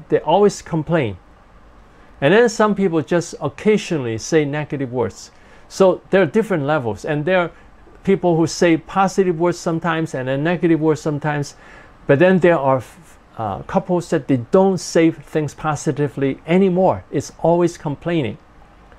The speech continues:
And then they criticize or nag and they yell and they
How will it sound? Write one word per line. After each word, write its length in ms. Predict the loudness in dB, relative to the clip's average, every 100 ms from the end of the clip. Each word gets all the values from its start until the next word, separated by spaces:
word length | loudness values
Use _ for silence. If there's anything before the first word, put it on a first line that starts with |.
| -20 -20 -20 -18 -2
And 100 | 2
then 180 | 4 4
they 140 | 2
criticize 800 | 2 2 2 2 -2 -2 -2 -4
or 180 | -6 -6
nag 540 | -2 0 2 2 2 -2 -10
and 180 | -6 -4
they 120 | -4
yell 440 | 0 2 4 2 0
and 160 | -4 -6
they 140 | -6